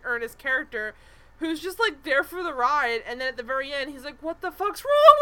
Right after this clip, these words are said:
with you people?" And, like, that's kind of where he is, where, but there's, like, scenes where he's, like, super interested, and you're like, "Dude, calm down, you're, like,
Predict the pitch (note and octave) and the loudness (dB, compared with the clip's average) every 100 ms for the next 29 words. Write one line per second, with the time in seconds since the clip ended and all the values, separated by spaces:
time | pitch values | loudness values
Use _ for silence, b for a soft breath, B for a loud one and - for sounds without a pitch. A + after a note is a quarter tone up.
0 | D5 C#5+ C#5 C#5 C5+ C5+ A4+ D4 D#4+ E4 | 4 0 -10 -8 2 6 6 4 0 0
1 | D#4+ F#4+ - F4+ F4 E4 C#4+ D#4+ B3+ D4+ | 0 0 -2 -4 -4 -4 -8 -10 -10 -8
2 | D#4+ A#3 B3 B3 b b b - E4+ - | -8 -8 -10 -12 b b b -6 -4 -4
3 | G4+ - D4+ F4+ F4+ D4 B3 - C4 D4+ | -6 -8 -14 -10 -10 -6 -8 -8 -14 -10
4 | D4+ D4+ - D4 B3 C#4 A3 A#3+ D4 - | -12 -12 -16 -16 -12 -10 -10 -12 -16 -12
5 | D#4 D4+ C4+ A#3 A3+ A3+ A#3 G#3+ F3+ - | -10 -10 -10 -10 -10 -12 -14 -14 -16 -14
6 | A3+ A3+ G#3+ G3 F#3 G3 G#3+ | -10 -8 -8 -8 -10 -10 -8